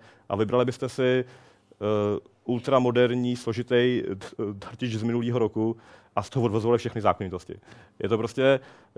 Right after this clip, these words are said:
věc velice pokročilá, zvláštní a mnohem líp by si mohli vybrat třeba, nevím,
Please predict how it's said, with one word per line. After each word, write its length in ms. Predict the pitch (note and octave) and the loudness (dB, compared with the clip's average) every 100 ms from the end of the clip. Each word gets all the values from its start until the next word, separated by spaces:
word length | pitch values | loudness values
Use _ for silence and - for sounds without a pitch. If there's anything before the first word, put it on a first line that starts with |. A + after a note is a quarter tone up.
| G2+ | -2
věc 300 | A2 B2+ - | 2 2 0
velice 260 | A#2+ A#2+ | -4 -4
pokročilá, 840 | B2 G#2 B2+ - C#3+ C#3+ D3 D3+ D#3+ _ _ _ | -8 -6 -8 -2 2 4 4 2 0 _ _ _
zvláštní 760 | - G2+ F#2 - - A#2 B2+ C#3+ - - - | 2 4 4 0 -6 -6 -4 -8 -14 -20 -4
a 300 | G#2+ G#2 G#2 | 2 2 2
mnohem 380 | G2+ A2 B2 A#2 | 0 2 2 2
líp 260 | A2 G#2+ G#2 F#2+ F#2+ | -2 -6 -8 -8 -10
by 180 | G2 G#2+ | -8 -8
si 320 | - A2 F#2+ | -6 -6 -6
mohli 400 | G2 G2+ G#2 G#2 | -8 -6 -4 -4
vybrat 380 | G2+ G2+ G#2 G2+ | -2 0 2 0
třeba, 440 | - F2+ F#2+ F2+ | -4 -4 0 0
nevím, 300 | F2 F#2 F2+ | -2 -6 -10